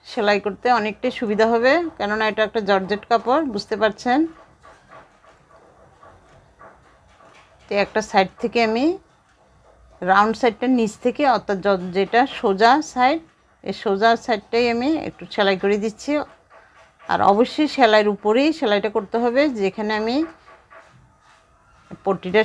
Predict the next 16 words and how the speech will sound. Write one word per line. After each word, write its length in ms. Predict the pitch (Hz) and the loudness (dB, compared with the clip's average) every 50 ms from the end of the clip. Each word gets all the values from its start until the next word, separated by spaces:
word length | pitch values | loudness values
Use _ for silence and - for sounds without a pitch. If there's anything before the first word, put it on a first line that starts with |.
| 214 - | 2 2
সেলাই 220 | 214 202 202 196 190 185 - | 4 4 4 4 2 0 -4
কর-, 240 | 196 180 - - - 196 - _ _ | -8 -10 -10 -16 -18 -20 -20 _ _
করে 160 | 196 196 196 202 214 | -2 0 0 0 0
নিয়েছিলাম, 460 | 214 214 208 - - 220 226 254 302 330 - - - | -2 -4 -4 -4 0 2 4 4 4 2 -2 -2 0
ওই 80 | 196 202 196 - | 0 0 0 -2
সেলাইটার 360 | 226 196 190 190 185 214 208 214 | -2 0 0 0 0 -2 -4 -4
উপরে 180 | 202 214 220 226 254 - | -4 0 0 0 0 0
সেলাইটা 300 | 262 208 202 190 208 202 196 | 0 0 0 0 0 -2 0
করলে 220 | 220 226 233 269 320 359 349 - - - - | 0 0 0 0 0 -2 -4 -8 -8 0 2
ডাবল 240 | 170 170 170 185 202 202 - | 2 2 4 0 -2 -2 -2
সেলাই 220 | 220 214 226 220 202 | 0 0 0 2 2
দেখা 160 | 208 190 208 208 220 | 0 0 0 -2 -2
যাবে 160 | 220 220 226 240 262 | -2 -2 0 0 0
না, 60 | 320 370 359 - _ _ _ _ _ _ _ _ _ _ - | 0 -2 -4 -10 _ _ _ _ _ _ _ _ _ _ -16
বুঝতে 220 | 190 180 - - 208 190 | -16 -14 -8 -8 -2 -2
পারছেন। 340 | 208 202 - - 247 254 | -2 -4 -2 -2 0 0